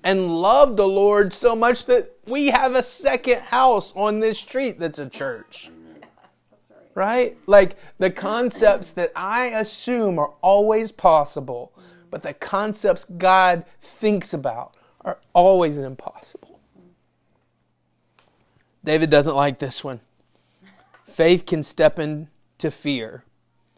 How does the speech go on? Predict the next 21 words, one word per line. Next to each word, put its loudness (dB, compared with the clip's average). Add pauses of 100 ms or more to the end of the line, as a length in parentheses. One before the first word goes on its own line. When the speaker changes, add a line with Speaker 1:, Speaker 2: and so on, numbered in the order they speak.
(720)
Speaker 1:
but -8
faith -6
doesn't -6
get -14
stuck -12
there. -20 (1800)
Without 2
understanding -6
what -8
fear -8
is, -12
we -10
really -6
wouldn't -8
understand -14
what -18
faith -16
is, -18
and -16
vice -12
versa. -20